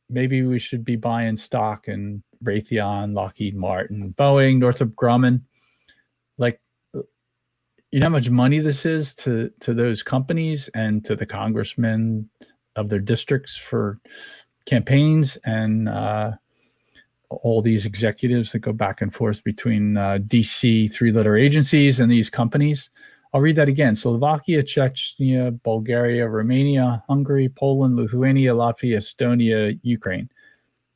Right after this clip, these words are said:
Replace everything from pistols to fighter jets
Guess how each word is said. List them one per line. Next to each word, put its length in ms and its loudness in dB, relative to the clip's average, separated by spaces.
Replace 600 2
everything 560 2
from 540 0
pistols 540 0
to 240 -4
fighter 400 -2
jets 520 -10